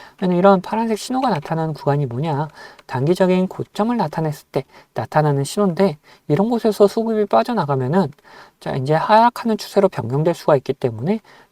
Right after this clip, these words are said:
매도를 해야 된다라는 거고, 반대로 이 노란색 신호가 나타나는 경우가 있다. 그럼 이 신호는 뭐냐? 단기적인 저점을 나타내는 신호다.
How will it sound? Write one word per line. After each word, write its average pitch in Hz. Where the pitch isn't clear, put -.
매도를 220
해야 214
된다라는 139
거고, 117
반대로 208
이 151
노란색 147
신호가 233
나타나는 180
경우가 185
있다. -
그럼 170
이 156
신호는 214
뭐냐? 135
단기적인 135
저점을 190
나타내는 175
신호다. 143